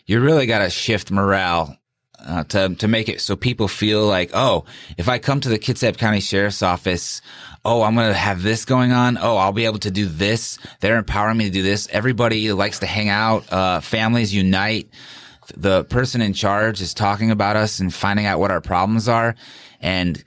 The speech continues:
getting that with all the other resources as well. So you mentioned, like, the, the crisis, uh, thing. So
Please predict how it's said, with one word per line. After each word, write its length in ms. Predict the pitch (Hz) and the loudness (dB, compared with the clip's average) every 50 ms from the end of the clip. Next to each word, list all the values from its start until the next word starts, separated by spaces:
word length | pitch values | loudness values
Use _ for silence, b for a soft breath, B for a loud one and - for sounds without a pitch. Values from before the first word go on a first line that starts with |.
| B B B B B B B | B B B B B B B
getting 300 | - 139 156 175 160 139 | -2 0 2 4 4 4
that 240 | 131 127 123 90 82 | 2 2 0 0 0
with 180 | 104 107 101 - | 0 0 0 0
all 220 | - 107 117 120 | 0 0 0 2
the 120 | 120 117 | 2 2
other 240 | 80 98 113 120 110 | 2 2 2 2 2
resources 540 | 107 107 95 - - 98 90 87 87 80 82 | 2 0 0 0 0 0 0 0 -2 -4 -4
as 120 | 92 80 | -4 -2
well. 300 | 87 90 95 95 90 87 | 0 0 2 2 2 0
So 160 | 92 - - 107 | 0 0 0 0
you 160 | 104 110 110 | 2 2 2
mentioned, 400 | 117 117 117 113 - 113 107 104 | 2 0 0 0 0 0 2 2
like, 240 | 101 95 95 - - | 2 0 0 -2 -2
the, 140 | 101 90 | -2 -2
the 180 | 57 69 92 90 | -2 -2 -4 -2
crisis, 720 | - - 113 110 110 107 - - 101 95 - - - - - _ - | 0 0 0 0 -2 -2 -2 0 0 0 -2 -4 -10 -12 -14 _ -4
uh, 380 | - 90 90 87 85 80 67 - | 0 0 2 2 0 0 -2 -6
thing. 360 | - - - 98 92 90 90 | -6 -4 -4 -2 -2 -2 -2
So 320 | - - 113 104 98 - | 0 2 2 2 2 0